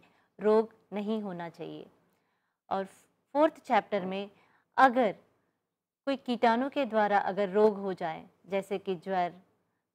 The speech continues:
खांस, श्वास, इस तरह से कोई रोग हो, तो उसको डॉक्टर से संपर्क करने से पहले ही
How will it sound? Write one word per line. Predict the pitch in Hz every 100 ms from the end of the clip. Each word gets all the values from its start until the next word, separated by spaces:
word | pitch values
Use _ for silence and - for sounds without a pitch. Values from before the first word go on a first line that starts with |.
| -
खांस, | 208 175 175 - _ _ _ _ -
श्वास, | 196 170 170 - _
इस | 240 -
तरह | 254
से | 240 269
कोई | - 254
रोग | 233 196 180
हो, | 190 196 277 _ _ _ 262
तो |
उसको | 247 262 - 269 269 269 _ -
डॉक्टर | 220 220 294
से | 311 320
संपर्क | - 233 220 220 -
करने | 196 196
से | 190 196
पहले | 196 196 226
ही | 220 190